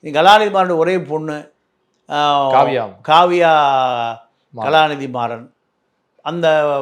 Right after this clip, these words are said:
Speaker 1: அந்த அம்மா இனி அட்மினுக்கு வந்துருச்சு. முப்பத்தி ரெண்டு வயசு. அந்த அம்மா அட்மினுக்கு வந்த பிறகு இனி முழுக்க என்ன நடக்கும்?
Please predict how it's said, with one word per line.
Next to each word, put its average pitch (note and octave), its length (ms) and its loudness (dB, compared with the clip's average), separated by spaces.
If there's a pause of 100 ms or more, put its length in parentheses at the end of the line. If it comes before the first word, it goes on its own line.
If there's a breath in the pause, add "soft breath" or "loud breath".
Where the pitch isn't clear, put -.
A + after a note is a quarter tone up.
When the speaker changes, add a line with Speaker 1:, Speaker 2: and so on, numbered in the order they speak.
(100)
Speaker 1:
அந்த C#3 340 -8
அம்மா F#3+ 440 -4 (180)
இனி F3 140 -10
அட்மினுக்கு F3 480 -4
வந்துருச்சு. C3+ 360 -14 (920)
முப்பத்தி D#3 480 -10
ரெண்டு C3+ 240 -10
வயசு. C3+ 540 -12
அந்த C#3 200 -12
அம்மா D3 220 -6
அட்மினுக்கு C3 640 -12
வந்த C3+ 260 -12
பிறகு C#3+ 480 -16 (1300)
இனி F3+ 180 -8
முழுக்க G3+ 300 -4
என்ன F#3+ 160 -4
நடக்கும்? A#2 440 -6